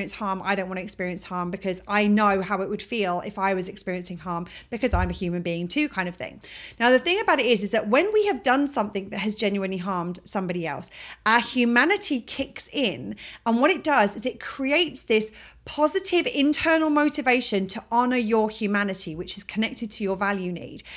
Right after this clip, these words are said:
That feeling bad when we do that, that is what is going to keep us in alignment with our humanity going forward. 'Cause what it's gonna do, it's like, "I feel bad when I do this to somebody else, so I'm not gonna do that anymore."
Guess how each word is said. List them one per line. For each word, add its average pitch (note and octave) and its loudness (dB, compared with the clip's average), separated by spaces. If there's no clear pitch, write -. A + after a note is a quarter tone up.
That D#4 2
feeling F4+ 4
bad A3 4
when A3 2
we G#3+ 4
do D4 2
that, E3+ -2
that B3+ 6
is A#3 2
what A3+ 2
is A#3+ -2
going A#3 2
to - -6
keep D#4 -4
us A#3+ -4
in A3+ -2
alignment A3+ 0
with G#3 -2
our G#3 6
humanity G3 -2
going F3+ 0
forward. G3 -6
'Cause A#3 2
what D4 6
it's G#3+ -4
gonna A3+ 2
do, E4+ 4
it's A3 2
like, G#3+ 0
"I D#4+ 6
feel E4 2
bad A3 4
when G3+ 0
I G3+ 4
do G#3 4
this G#3 0
to G#3 -6
somebody G3 -2
else, F3 0
so A3 2
I'm D4+ 4
not E4 2
gonna B3 4
do A#3+ 2
that A#3 4
anymore." F3+ -4